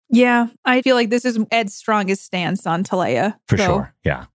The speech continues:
Speaker 1: In a meeting with the Admiralty at Union Central, the president offers a provisional seat on the council to primary and the Kaylon.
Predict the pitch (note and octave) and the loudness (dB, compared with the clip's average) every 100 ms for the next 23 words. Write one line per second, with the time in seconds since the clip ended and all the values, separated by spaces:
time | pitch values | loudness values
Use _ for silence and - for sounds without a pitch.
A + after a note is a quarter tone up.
0 | _ _ _ - A#3+ A#3 A#3+ C4 D4 C#4+ | _ _ _ -2 0 2 0 2 0 0
1 | A3+ - G3+ A3+ G#3 F#3+ F#3 F3+ A3 - | -2 -2 0 0 -2 -2 -2 -2 -4 -4
2 | G#3+ - G#3+ G#3 G3 - G3 G3 A#2 F3+ | -4 2 2 2 0 0 -2 0 0 -2
3 | A3 _ A3 - A#3 C4+ C#4 - G#3+ A3 | -4 _ -4 0 0 0 -2 0 0 0
4 | G#3+ G#3 G#3+ F#3+ G#3 A3+ A3 G#3 - G#3+ | -2 -2 -2 0 0 0 -2 -2 -2 -2
5 | - G3 G3 G#3+ G#3+ - G#3+ - G3+ - | 0 -2 -2 0 0 0 -2 -4 -8 -2
6 | B3 C#4+ C#4+ C4+ B3 - B3 B3 A3+ A3+ | 0 2 2 2 0 0 2 2 2 2
7 | A3 F#3 G2+ G#3 | 2 0 -2 -4